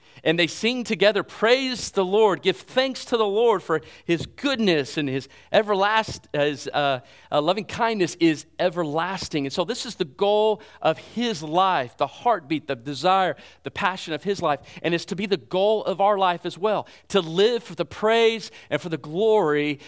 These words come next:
of God, our Creator. And he says we're to do so with what? A thankful heart. And so this isn't just merely lip service that we're to give to God,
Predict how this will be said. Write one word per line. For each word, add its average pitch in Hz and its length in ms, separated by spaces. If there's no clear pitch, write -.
of 131 180
God, 170 500
our 156 460
Creator. 135 640
And 165 80
he 185 60
says 240 280
we're 202 120
to 170 100
do 294 340
so 165 300
with 160 220
what? 220 360
A 143 80
thankful 214 800
heart. 117 380
And 147 60
so 220 80
this 233 180
isn't 277 240
just 202 220
merely 208 260
lip 190 220
service 208 460
that - 120
we're 180 80
to 175 60
give 165 220
to 151 60
God, 196 460